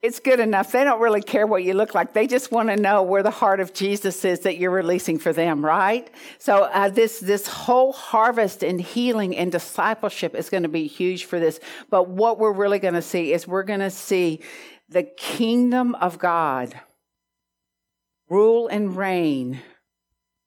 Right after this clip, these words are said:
in a way that we've never understood it before.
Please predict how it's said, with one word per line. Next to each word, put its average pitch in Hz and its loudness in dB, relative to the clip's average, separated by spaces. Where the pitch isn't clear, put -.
in 175 -2
a 170 0
way 165 2
that 151 0
we've 165 -4
never 160 -2
understood 147 -6
it - -8
before. 110 -8